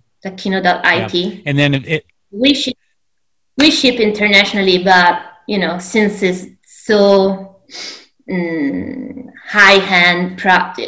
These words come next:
Speaker 1: I mean, it's a, an important product, the cowboy
Speaker 2: Right.
Speaker 1: hat,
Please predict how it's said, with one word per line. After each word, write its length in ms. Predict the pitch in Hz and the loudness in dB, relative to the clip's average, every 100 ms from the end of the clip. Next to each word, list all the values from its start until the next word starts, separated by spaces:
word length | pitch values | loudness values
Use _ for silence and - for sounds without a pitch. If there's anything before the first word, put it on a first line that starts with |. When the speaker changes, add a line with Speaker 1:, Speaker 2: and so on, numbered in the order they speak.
| - | -2
Speaker 1:
I 60 | |
mean, 160 | 214 170 | 0 0
it's 220 | 180 175 | -4 -2
a, 400 | 185 165 - - - | 0 2 -2 -6 -2
an 100 | 196 | 0
important 500 | 190 214 214 196 185 | 2 4 4 2 -2
product, 420 | 196 180 170 - | 2 4 2 -2
the 80 | 185 | -8
cowboy 420 | 190 190 185 180 | -2 0 2 0
Speaker 2:
Right. 40 | |
Speaker 1:
hat, 360 | 180 180 175 | 2 0 0